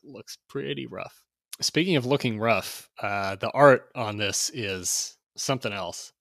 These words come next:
So I kinda had to look at this several times to figure out what's going on. Do you wanna try to describe it for us?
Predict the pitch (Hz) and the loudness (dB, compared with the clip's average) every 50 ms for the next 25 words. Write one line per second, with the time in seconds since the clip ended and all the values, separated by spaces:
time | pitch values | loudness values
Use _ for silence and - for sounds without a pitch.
0 | _ _ _ _ _ _ _ _ _ - - 127 123 131 - 170 185 190 180 185 | _ _ _ _ _ _ _ _ _ -6 -4 -4 -2 0 0 0 0 2 0 0
1 | 165 143 139 127 120 117 - 139 135 143 - 139 110 - 117 - - - 131 127 | 2 2 2 2 2 0 -2 -6 -6 -4 -4 -4 -4 -4 -4 -4 -2 -2 -2 -2
2 | 117 120 - - - 110 107 104 104 - - 107 - - 127 117 110 110 104 104 | -2 -4 -6 -8 -8 -6 -6 -6 -8 -8 -10 -12 -6 -4 -4 -4 -2 -2 -2 -2
3 | 107 - - 135 120 107 104 - - - - 110 110 101 95 95 92 90 87 85 | -2 -4 -6 -8 -8 -8 -6 -6 -6 -4 -4 -2 -4 -4 -6 -8 -8 -8 -10 -10
4 | 92 98 104 117 117 117 113 110 - - 120 110 113 101 104 - - - 110 110 | -10 -10 -8 -8 -6 -6 -6 -6 -4 -4 -4 -4 -4 -6 -8 -8 -6 -4 -4 -2
5 | 117 117 - - 123 120 123 127 - - | -2 -2 -2 -2 -2 0 -2 -2 -6 -10